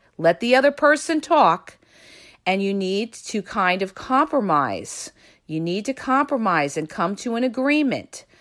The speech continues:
This is how you communicate with your partner. This is how you build and you grow with the relationship. This is, this is what a lot of people don't do, and that's why there's a, a,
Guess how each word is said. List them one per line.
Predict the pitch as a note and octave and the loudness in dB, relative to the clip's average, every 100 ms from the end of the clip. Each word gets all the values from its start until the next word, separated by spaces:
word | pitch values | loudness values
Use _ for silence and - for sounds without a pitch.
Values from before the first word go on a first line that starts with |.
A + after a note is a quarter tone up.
| _ _ | _ _
This | F3 G#3+ B3+ | 0 2 0
is | A#3 | -4
how | A#3+ A3+ | 2 2
you | B3 B3+ | 2 -2
communicate | - C4 C4+ E4 D#4 - F3 | -2 0 2 2 -2 -2 -2
with | - F#3+ | -4 -6
your | F#3 | -8
partner. | - - B3 - C#3+ G#2 - - - _ | -6 0 0 0 -6 -10 -16 -20 -20 _
This | F#3 G3 | -4 -2
is | A#3 A3 | -4 -6
how | - G#3+ G#3+ | 0 2 2
you | G3+ G3+ | 0 -8
build | E3+ G#3+ B3+ B3+ F3+ B2 - | -2 2 4 4 2 0 -6
and | F3 | -6
you | F3 E3 | -4 -6
grow | D#3+ E3+ G3 | -2 2 4
with | G3+ G3+ - | 4 0 -4
the | |
relationship. | G3 G3+ G#3 A#3 C4 F3 D3 - A#2 - _ _ _ _ | -4 -2 -2 -2 -4 -8 -8 -8 -10 -12 _ _ _ _
This | F3 F#3+ | -2 -2
is, | A#3 G3 | -2 -4
this | G3 B3 C#4+ | -4 -4 -4
is | A#3+ | -2
what | B3+ - | -2 0
a | G#3 | 0
lot | G#3+ A#3 | 2 0
of | B3+ | 0
people | C#4 C4 | -2 -2
don't | B3 C4 C4 F#3+ | 2 2 2 0
do, | C#4 F4 G3 | 0 2 2
and | F3 | 2
that's | F#3 A3 | 0 0
why | A3 A3+ | 0 0
there's | A3 G#3 F#3+ | 2 -2 -4
a, | F3+ E3+ D#3 - - - - | -2 0 -2 -12 -20 -20 -4
a, | D#3+ | -4